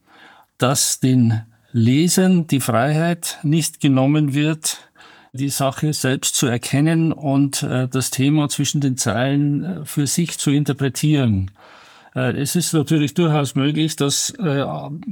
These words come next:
die unterschiedlichen Menschen zu unterschiedlichen Schlüssen kommen, aber im Großen und Ganzen hat, äh,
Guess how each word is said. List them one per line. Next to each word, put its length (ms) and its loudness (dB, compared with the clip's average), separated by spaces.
die 140 0
unterschiedlichen 1160 0
Menschen 360 0
zu 180 0
unterschiedlichen 800 -2
Schlüssen 420 2
kommen, 480 4
aber 240 2
im 140 2
Großen 360 0
und 120 2
Ganzen 480 0
hat, 320 -4
äh, 540 -8